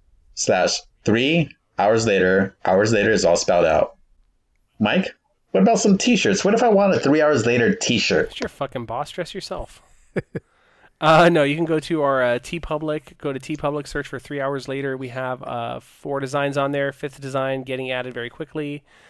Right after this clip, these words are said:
Speaker 2: Uh, it's the, it's the poster for the film festival we're doing. Um,
Speaker 1: Sweet.
Speaker 2: but you can get t-shirts on there,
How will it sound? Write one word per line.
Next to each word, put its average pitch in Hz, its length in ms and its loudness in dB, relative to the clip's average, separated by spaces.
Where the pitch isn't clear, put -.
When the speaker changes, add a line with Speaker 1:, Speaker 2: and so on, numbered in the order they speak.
Speaker 2:
Uh, 120 520 -4
it's - 380 -16
the, - 80 -14
it's - 140 -14
the - 100 -16
poster 120 480 -12
for 120 240 -12
the 113 160 -12
film 117 240 -10
festival 117 340 -12
we're 120 120 -12
doing. 120 280 -12
Um, 135 360 2
Speaker 1:
Sweet. 87 240 -2
Speaker 2:
but 127 420 0
you 135 120 -8
can 131 160 -4
get 127 180 -6
t-shirts 165 540 -6
on 151 180 -2
there, 127 720 -6